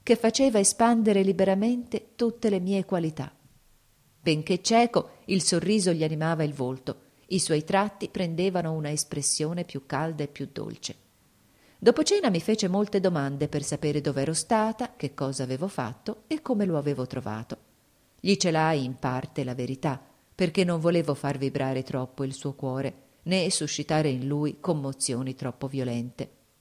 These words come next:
Il mio solo desiderio per il momento era di distrarlo,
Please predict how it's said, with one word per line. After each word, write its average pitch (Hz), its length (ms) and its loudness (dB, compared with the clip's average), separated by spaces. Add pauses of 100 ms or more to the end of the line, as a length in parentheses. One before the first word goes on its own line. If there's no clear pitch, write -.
(540)
Il 180 160 -2
mio 165 120 0
solo 185 220 2
desiderio 160 580 2
per 143 160 -4
il 151 100 -4
momento 214 520 -4
era 196 220 -2
di 151 120 -4
distrarlo, 123 640 -8